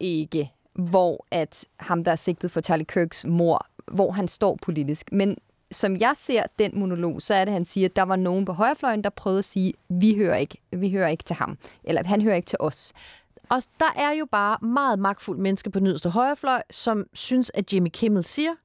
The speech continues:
Speaker 2: "Maga står bag mordet." Altså, det er simpelthen den slutning, de får ud af det, og bliver stiktosset.
Speaker 1: Og det er jo blandt andet, når du siger magtfulde mennesker, så er det jo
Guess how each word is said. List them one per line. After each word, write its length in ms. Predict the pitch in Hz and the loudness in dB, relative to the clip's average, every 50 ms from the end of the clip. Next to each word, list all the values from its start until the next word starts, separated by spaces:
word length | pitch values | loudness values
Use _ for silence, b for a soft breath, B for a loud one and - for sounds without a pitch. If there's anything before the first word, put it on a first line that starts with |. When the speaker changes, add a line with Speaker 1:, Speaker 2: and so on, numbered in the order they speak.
| _ _ - | _ _ -2
Speaker 2:
"Maga 300 | 196 196 190 185 - 196 | 0 2 2 2 0 -4
står 160 | - - 180 | -6 -6 -4
bag 200 | - 160 - 147 | -2 -2 -2 0
mordet." 360 | 135 123 123 - 120 98 110 - _ - | -2 -2 -2 -4 -6 -8 -10 -12 _ -8
Altså, 160 | - 156 - | -6 -4 -4
det 160 | 165 - 320 294 | -2 0 0 0
er 40 | |
simpelthen 340 | 233 - 226 214 202 208 185 | 0 -2 -4 -2 0 0 0
den 220 | - - 190 - - | 0 0 -2 -2 -2
slutning, 460 | - - 202 196 - - 208 190 - _ - | -8 -6 -4 -4 -2 0 0 0 0 _ 2
de 140 | 226 240 220 | 2 2 2
får 160 | - - 233 | 2 0 -2
ud 200 | - 220 190 - | -2 -2 -4 -2
af 220 | - - 185 220 | 0 0 0 0
det, 120 | 285 311 294 _ _ _ | 0 -4 -10 _ _ _
og 140 | - 240 - | -2 -2 -2
bliver 260 | - 220 220 214 196 - _ _ _ _ _ _ _ - | 0 -2 0 0 -2 -4 _ _ _ _ _ _ _ -16
stiktosset. 840 | - - - - - - 175 - - - - 123 104 - - - - b b b b b b b b _ - | -12 -10 -10 -6 -4 -4 -4 -4 -4 -6 -4 -4 -4 -4 -8 -16 -18 b b b b b b b b _ -4
Speaker 1:
Og 160 | - 190 - | -4 -2 0
det 60 | 214 196 | 0 2
er 40 | |
jo 60 | 208 208 | 2 2
blandt 320 | - 202 190 185 180 - - | 2 0 0 0 0 -4 -4
andet, 300 | - 101 175 180 202 208 | -2 -2 -2 0 0 0
når 100 | 190 175 | -2 -2
du 120 | 165 185 | -2 -4
siger 220 | 185 - - 208 175 | -4 -2 0 0 0
magtfulde 500 | 170 160 160 165 - - - 214 185 180 | 2 0 0 -2 -2 -6 -8 -6 -4 -4
mennesker, 400 | 175 160 156 160 - - - 175 | -4 -4 -4 -6 -6 -6 -8 -8
så 220 | - - 185 - - | -6 -4 -4 -4 -2
er 160 | - 175 170 | 0 0 0
det 260 | 170 185 196 190 170 | 0 0 -2 -2 -2
jo 260 | 160 156 156 156 - | -2 -2 -2 -4 -6